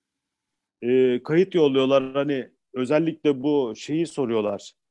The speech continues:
Şimdi zavallılar, onlar tabii koma bilmedikleri için.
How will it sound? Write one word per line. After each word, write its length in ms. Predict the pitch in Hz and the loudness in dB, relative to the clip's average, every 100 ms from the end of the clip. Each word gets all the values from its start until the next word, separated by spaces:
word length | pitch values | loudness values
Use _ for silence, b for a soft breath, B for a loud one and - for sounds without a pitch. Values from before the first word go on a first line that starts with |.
| _ | _
Şimdi 500 | - 127 117 127 - _ _ _ _ _ _ _ _ | -10 -6 -4 -4 -6 _ _ _ _ _ _ _ _
zavallılar, 540 | 151 160 135 131 127 | 2 4 4 2 0
onlar 360 | 131 135 135 127 | 0 -2 -4 -4
tabii 400 | 139 135 113 - _ 90 - - - | -6 -4 -6 -10 _ -20 -20 -20 -10
koma 320 | 135 147 139 | -2 -2 0
bilmedikleri 640 | 151 165 165 160 190 208 | 0 -2 -2 -2 0 0
için. 320 | 214 - 95 | -2 -8 -12